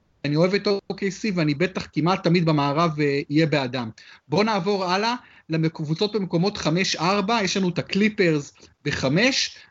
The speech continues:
וחצי משחק מעליהם את יוטה, לפי דעתי יוטה זה אחת מהפתעות העונה הגדולות, עם מאזן ארבעים ושלוש עשרים ושמונה, קליפרס אחת האכזבות עם ארבעים ושלוש עשרים ותשע,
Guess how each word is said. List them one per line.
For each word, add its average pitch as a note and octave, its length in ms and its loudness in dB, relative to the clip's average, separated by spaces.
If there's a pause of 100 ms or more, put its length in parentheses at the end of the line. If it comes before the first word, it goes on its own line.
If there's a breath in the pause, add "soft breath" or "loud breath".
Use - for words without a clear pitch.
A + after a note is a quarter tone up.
וחצי D#3 480 0
משחק A3+ 440 -2
מעליהם F#3+ 400 0
את E3+ 160 -6
יוטה, A#3+ 360 2
לפי G#3 280 0
דעתי G3+ 340 0
יוטה G#3 320 0
זה D#3+ 140 0
אחת F#3 260 -4
מהפתעות F3 400 0
העונה E3+ 280 2
הגדולות, D3+ 460 2
עם E3 80 0
מאזן D3 320 2
ארבעים D#3 220 0
ושלוש D#3 280 -2
עשרים D3 260 -6
ושמונה, F3+ 400 2 (460 loud breath)
קליפרס A#3+ 440 4
אחת G#3 280 0
האכזבות D#3+ 760 0 (380 loud breath)
עם E3 140 4
ארבעים D#3+ 300 2
ושלוש E3+ 340 0
עשרים F3 280 -2
ותשע, G#3+ 500 0